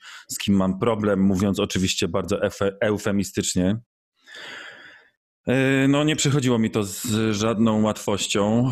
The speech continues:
e, i chyba do dzisiaj nie przychodzi, mm, chociaż względem zupełnie innych osób.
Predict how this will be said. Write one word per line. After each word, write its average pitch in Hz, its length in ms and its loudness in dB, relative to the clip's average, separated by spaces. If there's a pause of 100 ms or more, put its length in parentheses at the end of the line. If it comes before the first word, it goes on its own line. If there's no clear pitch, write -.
(100)
e, 101 300 0 (120)
i 104 100 -2
chyba 101 200 -2
do 101 120 0
dzisiaj 104 320 0
nie 98 100 2
przychodzi, 95 560 0 (520)
mm, 101 260 2
chociaż 98 480 -6
względem 95 480 0
zupełnie 95 380 0
innych 92 380 2
osób. 104 280 -2